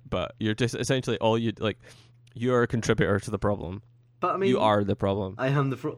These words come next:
Speaker 2: but
Speaker 1: mean, and I do reply 'cause I do think they're funny. But, like, so if I, if I scroll up, like, memes are,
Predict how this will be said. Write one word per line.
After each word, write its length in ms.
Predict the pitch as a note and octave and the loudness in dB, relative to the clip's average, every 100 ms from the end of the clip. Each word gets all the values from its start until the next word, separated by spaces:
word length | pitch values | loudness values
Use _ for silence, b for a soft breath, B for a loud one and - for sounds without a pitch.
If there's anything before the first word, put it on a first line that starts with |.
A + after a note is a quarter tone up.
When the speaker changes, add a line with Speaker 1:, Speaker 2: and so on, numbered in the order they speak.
| - | -2
Speaker 2:
but 140 | - | 0
Speaker 1:
mean, 180 | D#3 C#3+ | 2 2
and 160 | C#3+ F#3+ | 4 6
I 80 | |
do 140 | F#3+ F3+ | 8 8
reply 280 | C3+ D#3+ A2+ | 8 6 6
'cause 160 | A#2 | 4
I 60 | A#2 | 2
do 120 | B2 | 2
think 160 | A#2 A2+ | 0 0
they're 100 | G2+ | -2
funny. 380 | B2 G#2+ F#2 - B B | -2 -2 -2 -6 B B
But, 120 | A2 | 2
like, 180 | G#2+ G#2 | 2 2
so 100 | B2 | -2
if 80 | A2+ | 0
I, 160 | A#2 G#2+ | -2 -2
if 100 | A2+ | -4
I 60 | |
scroll 300 | A2 - A#2 | -4 0 2
up, 160 | G2+ - | 0 -2
like, 200 | G2 - | -6 -6
memes 380 | A2 A2+ B2 B2 | 0 2 4 4
are, 360 | B2 B2 B2+ | 2 2 0